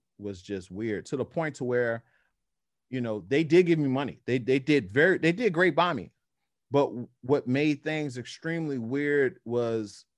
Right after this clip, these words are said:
you know, getting ready to go to Nauru. I got selected to go to Nauru. I needed, uh, knee sleeves, and they had just sent me something. I forgot what they sent me. They sent me some shirts or something,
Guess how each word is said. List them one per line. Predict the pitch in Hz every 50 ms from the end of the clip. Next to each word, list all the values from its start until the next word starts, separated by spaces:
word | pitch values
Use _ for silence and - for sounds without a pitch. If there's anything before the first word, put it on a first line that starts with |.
| _ _ _ -
you | 123 120
know, | 117 117 110
getting | 104 101 135 139 127 127
ready | 123 131 127 127 123
to | 120 - 123
go | 101 101 120 120 123
to | 120 120 - 131
Nauru. | 113 110 104 104 107 135 147 127 104
I | 95 101
got | 110 110 107 110
selected | - 113 117 120 123 120 - 123 107
to | 110
go | 113 113 110
to | 110
Nauru. | 107 107 107 107 104 104 107 107 107 107 107 _ _ _ _ _ _ _ _ _ _ _ _ -
I | 107 120 127
needed, | 131 131 131 127 127 120 117 117 107 - _ -
uh, | 104 104 104 101 98 95 95 92 90
knee | 104 117 147 160
sleeves, | 160 - 104 95 80 69 55 - - _ _ _ _ _ _ _ _ _ -
and | 113 120 120 120 117 110 107 107 101 - _ _ -
they | 139 139
had | 131 117 90
just | - 151 185 214 - -
sent | - 190 202 - -
me | 127
something. | 107 - 113 101 95 92 - 98 95 -
I | - 135
forgot | - 180 190 190
what | 160 -
they | 127
sent | 110 - 147 131 101
me. | 113 123
They | 123
sent | 123 170 165 143
me | 151 143 139
some | - - 127
shirts | - - 143 131 127 123 -
or | 123
something, | - - 131 123 123 131 127 117